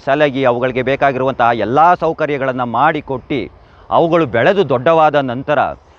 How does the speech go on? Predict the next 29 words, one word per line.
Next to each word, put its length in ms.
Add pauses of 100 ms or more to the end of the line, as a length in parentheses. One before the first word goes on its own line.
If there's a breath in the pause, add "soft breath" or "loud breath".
(140 soft breath)
ಅವುಗಳು 300
ನಮ್ಮ 300
ಮನೆಗೆ 280
ಬರೋದಿಲ್ಲ, 580
ನಮ್ಮ 340
ಮನೆಗೆ 340
ಬಂದು 280
ನಮ್ಮವರ 400
ರಕ್ತವನ್ನ 600
ಹೀರೋದಿಲ್ಲ, 540
ನಮಗೆ 260
ಕಚ್ಚೋದಿಲ್ಲ 520
ಅಂತ 200
ಅನ್ನುವಂತಹ 680
ಏನಾದ್ರೂ 280
ಭ್ರಮೆಯಲ್ಲಿದ್ದಾರೆ 760
ಅಂತಂದ್ರೆ 600 (480 loud breath)
ಇವರಂತಹ 540
ಮೂರ್ಖ 400
ಜನರು 460
ಈ 140
ಭೂಮಿ 300
ಮೇಲೆ 320
ಯಾರನ್ನೂ 360
ಇರೋದಿಲ್ಲ. 460 (360 loud breath)
ಇಂತಹ 300
ಸೊಳ್ಳೆಗಳ 500
ಬಗ್ಗೆ, 260
ಹಾಗೆ 440